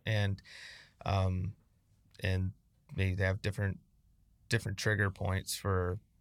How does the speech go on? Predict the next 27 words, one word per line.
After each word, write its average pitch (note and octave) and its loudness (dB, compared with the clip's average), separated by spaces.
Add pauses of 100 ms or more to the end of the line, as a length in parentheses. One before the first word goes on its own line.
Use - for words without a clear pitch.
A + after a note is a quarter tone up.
(160)
for F#2+ -4
shutting F#2+ -2
down F#2+ -2 (180)
than, F2 -4
than F#2 -4
you F2+ -4
and E2+ -4
I E2+ -4
did. - -6 (360)
And F2+ -2 (500)
I G2+ 0
don't, G2+ -2
I - 0
don't D3+ 0
know A2 0
that G2 -2
that's G#2+ -2
a F2+ -4
bad A2 2
thing. F#2+ -2
I F#2 -2
think E2+ -8
it's F#2+ -6
actually G2 -4 (300)
helping G#2 -2
things, F#2+ -2 (600)
um, - -6